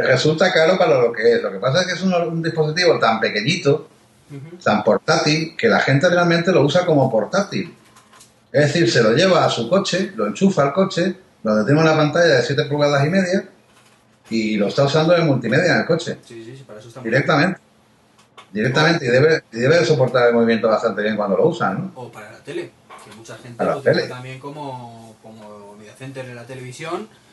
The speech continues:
Speaker 2: le instala el X B M C que hay ahora para Mac, se llama
Speaker 1: Sí, sí, sí,
Speaker 2: Flex,
Speaker 1: está,
Speaker 2: algo así,
Speaker 1: eh.
Speaker 2: si no recuerdo mal, que yo lo tengo en la Xbox, es una maravilla.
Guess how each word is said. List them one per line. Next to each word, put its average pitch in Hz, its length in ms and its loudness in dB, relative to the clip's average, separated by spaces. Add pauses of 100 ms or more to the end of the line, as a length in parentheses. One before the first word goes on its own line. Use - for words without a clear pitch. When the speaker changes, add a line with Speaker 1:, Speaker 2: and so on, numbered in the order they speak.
(440)
Speaker 2:
le 120 200 -12
instala 127 460 -8
el 131 220 -8
X 131 220 -12
B 139 60 -12
M 127 120 -12
C 131 200 -12
que 127 60 -16
hay 127 120 -12
ahora 123 160 -14
para 120 160 -16
Mac, 160 260 -8 (180)
se 120 60 -20
llama 113 480 -18
Speaker 1:
Sí, 139 160 -2
sí, 127 60 -4
sí, 147 100 -6
Speaker 2:
Flex, 170 280 -6
Speaker 1:
está, 135 160 -2
Speaker 2:
algo 110 220 2
así, - 100 0
Speaker 1:
eh. - 60 -16
Speaker 2:
si 147 60 -16
no 135 80 -10
recuerdo 127 300 -12
mal, 208 280 -8 (1400)
que 117 120 -10
yo 135 60 -6
lo 147 100 -6
tengo 147 160 -10
en 139 60 -4
la 135 100 -8
Xbox, 135 240 -12
es 139 60 -18
una 123 120 -14
maravilla. 123 540 -12